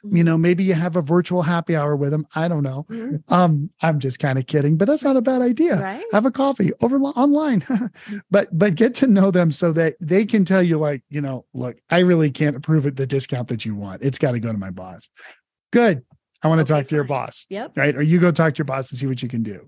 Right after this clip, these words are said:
Speaker 1: Right?
Speaker 2: Yep.
Speaker 1: And there's time. There's time for this to happen. You're not so worried about it.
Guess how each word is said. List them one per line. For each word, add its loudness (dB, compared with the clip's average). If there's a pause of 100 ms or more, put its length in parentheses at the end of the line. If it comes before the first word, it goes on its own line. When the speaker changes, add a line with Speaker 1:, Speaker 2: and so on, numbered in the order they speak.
Speaker 1:
Right? -6
Speaker 2:
Yep. -10 (320)
Speaker 1:
And 4
there's 2
time. 0 (360)
There's 2
time 2
for 0
this 0
to -4
happen. -6
You're 2
not 2
so 0
worried 2
about -2
it. -4